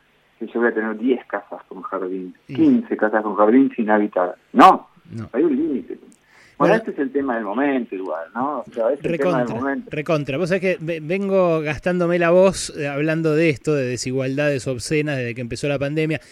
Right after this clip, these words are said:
Speaker 2: Al principio tenía, eh, la esperanza de que salíamos mejores,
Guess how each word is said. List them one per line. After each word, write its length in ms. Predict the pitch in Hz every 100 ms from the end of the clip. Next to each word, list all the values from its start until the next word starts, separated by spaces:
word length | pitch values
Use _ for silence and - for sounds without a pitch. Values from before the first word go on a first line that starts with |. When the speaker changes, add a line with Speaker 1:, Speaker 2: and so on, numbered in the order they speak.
| -
Speaker 2:
Al 100 | 139
principio 500 | 135 151 - 208 202
tenía, 560 | 147 151 170 165 151 143
eh, 200 | 135 131
la 140 | 131
esperanza 460 | 120 139 147 151 147
de 60 |
que 220 | 123 120 117
salíamos 500 | - 120 135 127 110
mejores, 520 | 123 - 160 160 147